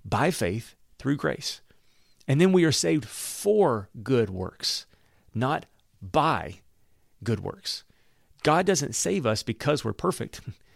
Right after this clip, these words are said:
He saves us because he loves us. And then he slowly perfects us as we go, as we follow him. It really is all about Jesus. And what I want to encourage you to do as we read this is to kind of check your own heart. Are you as close to Jesus as you want to be?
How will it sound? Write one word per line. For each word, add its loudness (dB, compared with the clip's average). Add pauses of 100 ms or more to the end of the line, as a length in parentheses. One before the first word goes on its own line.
(160)
He -2
saves 0
us -4
because -4
he -4
loves -2
us. -10 (320)
And -4
then -2
he 0
slowly 2 (280)
perfects -6
us -6 (320)
as -4
we -2
go, -2 (420)
as 2
we 2
follow 0
him. -6 (240)
It -8
really 2
is 0
all -4
about -6
Jesus. -8 (460)
And 0
what 2
I 4
want 4
to 0
encourage -4
you -2
to -4
do 2
as 4
we 0
read -2
this -4 (380)
is 0
to -2 (260)
kind 0
of 0
check -2
your -2
own -4
heart. -10 (720)
Are 2
you 4
as 0
close 2
to -8
Jesus -4
as 0
you -2
want -2
to -4
be? -4